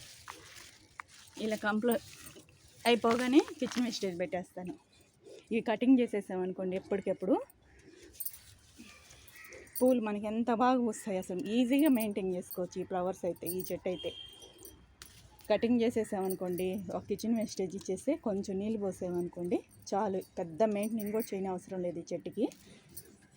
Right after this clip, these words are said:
మన గార్డెన్లో కంపల్సరీగా పెట్టుకోవాలి ఈ చెట్టు,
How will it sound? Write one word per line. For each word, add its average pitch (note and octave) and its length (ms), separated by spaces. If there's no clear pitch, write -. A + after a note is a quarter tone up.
మన G#3 220
గార్డెన్లో A#3+ 420
కంపల్సరీగా A#3+ 800
పెట్టుకోవాలి F3+ 560
ఈ - 80
చెట్టు, E3+ 240